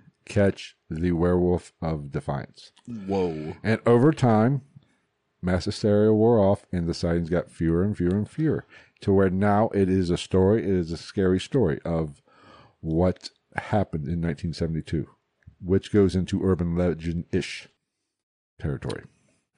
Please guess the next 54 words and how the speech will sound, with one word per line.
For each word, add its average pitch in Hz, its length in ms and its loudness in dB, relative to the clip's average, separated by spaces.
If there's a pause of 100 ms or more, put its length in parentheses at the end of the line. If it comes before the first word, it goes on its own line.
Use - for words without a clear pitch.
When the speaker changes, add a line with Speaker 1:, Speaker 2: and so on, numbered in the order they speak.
(160)
Speaker 2:
As 98 320 -6
is 92 220 -8
tradition. 98 500 -6 (440)
Speaker 1:
Now, 120 500 2
Ohio, 139 460 4
like, 123 260 4 (600)
you 110 80 0
know, 101 140 2
Izzy's 101 280 2
been 95 160 0
saying, 95 420 -2
is 104 220 4
full 95 200 0
of 87 80 0
crazy 85 300 0
shit. 87 300 -6 (920)
You 95 100 0
know, 87 140 0
we 98 200 0
do 107 220 4
Speaker 2:
I 107 60 6
Speaker 1:
have 107 100 4
Speaker 2:
mean, - 80 4
really, 392 360 2
every 170 380 2
state 101 360 -4
is. 87 280 -8
It's 107 200 -8
just, 143 200 -2
we 143 260 -2
just 123 220 -2
know 139 220 2
about 107 200 0
it 110 80 -4
'cause 110 140 -4
we 110 120 -2
live 113 180 2
in 101 60 -4
Ohio. 92 540 -6
Speaker 1:
Right, 190 200 -2
I 196 60 0
mean, 180 160 4
like, 143 220 4
Wisconsin 139 300 2
Speaker 2:
Every 165 140 4
state 123 320 0
has 107 240 -2
their 95 140 -6
thing. 82 420 -8
Speaker 1:
I 139 60 -4
mean, 135 300 2
Wisconsin, 127 500 0
Speaker 2:
It's 92 80 -6
a - 40 -16